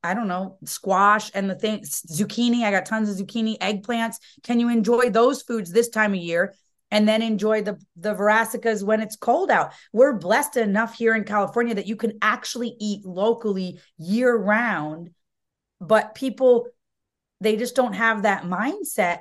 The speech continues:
to want to. And during the pandemic,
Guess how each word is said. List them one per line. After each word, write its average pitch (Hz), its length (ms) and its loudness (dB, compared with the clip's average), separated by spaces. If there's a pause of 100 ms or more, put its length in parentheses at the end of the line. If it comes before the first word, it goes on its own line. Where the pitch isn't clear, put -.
(120)
to 214 120 -2
want 214 460 0
to. 147 320 -6 (280)
And 214 340 -2 (140)
during 262 300 2
the 330 80 0
pandemic, 214 640 -2